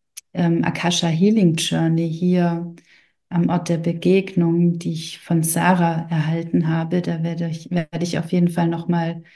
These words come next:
dazu was erzählen, weil die ganz besonders war. Und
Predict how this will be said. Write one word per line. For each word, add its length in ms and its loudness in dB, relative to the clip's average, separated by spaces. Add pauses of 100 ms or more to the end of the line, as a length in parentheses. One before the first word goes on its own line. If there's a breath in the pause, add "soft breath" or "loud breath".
(320 soft breath)
dazu 380 -2
was 200 -2
erzählen, 680 4
weil 120 -2
die 140 -2
ganz 340 -2
besonders 720 0
war. 360 -2 (840)
Und 600 2